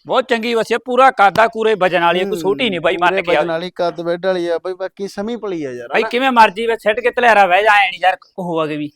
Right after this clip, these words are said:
Speaker 2: ਹੂੰ।
Speaker 1: ਛੜਾ ਐ ਮਾਰਦੀਆਂ,
Speaker 2: ਸਹੀ
Speaker 1: ਠੰਡੀਆਂ
Speaker 2: ਗੱਲ
Speaker 1: ਸੀਲਾਂ
Speaker 2: ਆ।
Speaker 1: ਤਿੰਨੇ ਹੀ ਬਹੁਤ ਆ।
Speaker 2: ਬਾਕੀ ਅਸਲ ਵਿੱਚ ਕੁਆਲਿਟੀ ਦਾ ਫਰਕ ਹੁੰਦਾ ਕਿ ਨਹੀਂ?
Speaker 1: ਹਾਂਜੀ, ਹਾਂਜੀ। ਬਾਈ
Speaker 2: ਹੂੰ।
Speaker 1: ਮੂੰਹ ਦਿਖਾ, ਫੇਸ ਕਿੰਨਾ ਸੋਹਣਾ ਬੋਦੀ
Speaker 2: ਸਹੀ
Speaker 1: ਆ।
Speaker 2: ਗੱਲ ਆ, ਲੈ ਬੋਦੀ ਬਾਦੀ ਵਿੱਚ ਚੈੱਕ ਕਰ ਸਕਦੇ ਹੋ, ਬੜੀ ਕਮਾਲ ਆ ਗਈ, ਲੈ। ਬੜਾ
Speaker 1: ਇਹ
Speaker 2: ਪਿਆਰਾ ਮੂੰਹ ਆ ਗਿਆ, ਹਨਾ?
Speaker 1: ਹਾਂਜੀ, ਹਾਂਜੀ, ਹਾਂਜੀ।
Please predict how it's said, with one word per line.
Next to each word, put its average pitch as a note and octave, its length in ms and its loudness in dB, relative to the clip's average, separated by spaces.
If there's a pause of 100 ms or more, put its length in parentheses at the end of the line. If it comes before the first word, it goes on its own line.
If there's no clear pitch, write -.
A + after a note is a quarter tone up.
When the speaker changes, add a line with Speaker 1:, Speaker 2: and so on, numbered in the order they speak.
(200)
Speaker 2:
ਹੂੰ। F#3+ 260 -2
Speaker 1:
ਛੜਾ F3 280 4
ਐ E3 40 -2
ਮਾਰਦੀਆਂ, D3+ 520 0
Speaker 2:
ਸਹੀ C#3+ 200 -12
Speaker 1:
ਠੰਡੀਆਂ G#3+ 220 -2
Speaker 2:
ਗੱਲ F#3 80 -6
Speaker 1:
ਸੀਲਾਂ E3+ 160 -2
Speaker 2:
ਆ। E3 40 -2
Speaker 1:
ਤਿੰਨੇ F3 280 -8
ਹੀ E3+ 40 -6
ਬਹੁਤ D#3+ 260 -4
ਆ। C3 40 -10 (480)
Speaker 2:
ਬਾਕੀ G3 320 0
ਅਸਲ G#3 180 -2
ਵਿੱਚ G3+ 160 -8
ਕੁਆਲਿਟੀ F#3 460 -2
ਦਾ F3+ 100 -6
ਫਰਕ D#3+ 260 -10
ਹੁੰਦਾ B2+ 220 -12
ਕਿ C3+ 60 -12
ਨਹੀਂ? F#3 100 0
Speaker 1:
ਹਾਂਜੀ, F3 240 0
ਹਾਂਜੀ। C#3+ 220 -8 (180)
ਬਾਈ G3 100 -2
Speaker 2:
ਹੂੰ। G#3 80 -4
Speaker 1:
ਮੂੰਹ A3+ 180 -4
ਦਿਖਾ, G#3 220 2
ਫੇਸ F#3+ 320 -4
ਕਿੰਨਾ F3 200 -6
ਸੋਹਣਾ F#3+ 240 -4
ਬੋਦੀ D#3+ 180 -10
Speaker 2:
ਸਹੀ C#3 160 -6
Speaker 1:
ਆ। A#2+ 60 -8
Speaker 2:
ਗੱਲ C3 180 -10
ਆ, - 20 -12
ਲੈ C#3 120 -12
ਬੋਦੀ D3+ 300 -10
ਬਾਦੀ D3+ 240 -10
ਵਿੱਚ C#3+ 200 -16
ਚੈੱਕ C#3+ 200 -14
ਕਰ C#3 140 -12
ਸਕਦੇ C#3 300 -16
ਹੋ, D3 60 -14
ਬੜੀ D#3 260 -10
ਕਮਾਲ C3+ 400 -12
ਆ A2+ 80 -16
ਗਈ, A2 200 -20
ਲੈ। A#2+ 60 -18 (960)
ਬੜਾ D#3 180 -4
Speaker 1:
ਇਹ F#3+ 160 -4
Speaker 2:
ਪਿਆਰਾ F3 260 -6
ਮੂੰਹ E3 240 -10
ਆ B2 80 -10
ਗਿਆ, A#2 100 -16
ਹਨਾ? D3+ 80 -6
Speaker 1:
ਹਾਂਜੀ, D#3+ 260 -6
ਹਾਂਜੀ, B2+ 260 -10
ਹਾਂਜੀ। A#2+ 160 -18